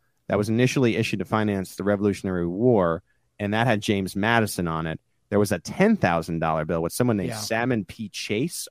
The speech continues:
Speaker 1: on it. There was even a hundred thousand dollar bill that was never used for consumption publicly, 'cause that would have been insane. And
Speaker 2: Right.
Speaker 1: it had Woodrow Wilson on it. So the correction here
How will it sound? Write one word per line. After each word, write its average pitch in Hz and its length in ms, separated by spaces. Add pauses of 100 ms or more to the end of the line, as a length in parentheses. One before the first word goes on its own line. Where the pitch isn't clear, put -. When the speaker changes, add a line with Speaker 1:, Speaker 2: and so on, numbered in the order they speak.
Speaker 1:
on 165 220
it. 190 220 (320)
There 120 120
was 123 140
even 151 180
a 107 60
hundred 214 380
thousand 180 360
dollar 139 280
bill 120 300 (300)
that 107 60
was 110 140
never 165 380
used 127 680 (320)
for 107 880
consumption 120 720
publicly, 113 640
'cause - 260 (240)
that 117 180
would 117 80
have 104 100
been 90 240 (260)
insane. 98 680 (420)
And 113 300
Speaker 2:
Right. 135 280 (240)
Speaker 1:
it 120 100
had 127 160
Woodrow 139 440
Wilson 113 600 (260)
on 85 220
it. 73 140 (300)
So - 180
the 113 120
correction 151 520
here 98 400